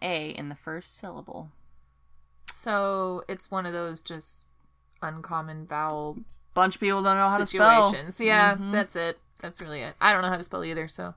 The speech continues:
Speaker 2: it's okay.
Speaker 1: This one I don't think is confusing at all. It's number nine, and it's Leo DiCaprio's Oscar.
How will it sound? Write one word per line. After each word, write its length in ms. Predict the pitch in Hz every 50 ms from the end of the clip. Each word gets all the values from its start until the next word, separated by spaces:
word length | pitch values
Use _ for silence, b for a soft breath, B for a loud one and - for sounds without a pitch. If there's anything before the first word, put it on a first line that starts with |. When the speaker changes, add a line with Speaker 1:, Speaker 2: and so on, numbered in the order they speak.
| _
Speaker 2:
it's 120 | - 240 -
okay. 220 | 294 - 214 202 - _ _ _ _ _ _ _ B B B B B B B B B B B B B B B B B _ -
Speaker 1:
This 220 | 233 294 - -
one 400 | 349 370 349 349 339 339 320 285 -
I 100 | 202 202
don't 260 | 185 196 196 202 - -
think 140 | 202 185 180
is 100 | 175 -
confusing 540 | - 185 165 - 175 165 160 170 165 160
at 60 | 156 151
all. 400 | 147 147 151 156 160 175 180 -
It's 200 | 170 165 - -
number 220 | 160 160 156 175
nine, 420 | 175 165 160 156 156 156 160 170
and 140 | - 156 160
it's 180 | 147 139 - -
Leo 540 | 160 160 165 165 165 165 165 165 165 165 - _ - 165 - _ _ _ _ _ _ _ _ -
DiCaprio's 680 | - 165 156 156 - - 160 156 156 156 156 156 156 - -
Oscar. 640 | 143 143 151 160 - - 202 202 208 214 226 240 233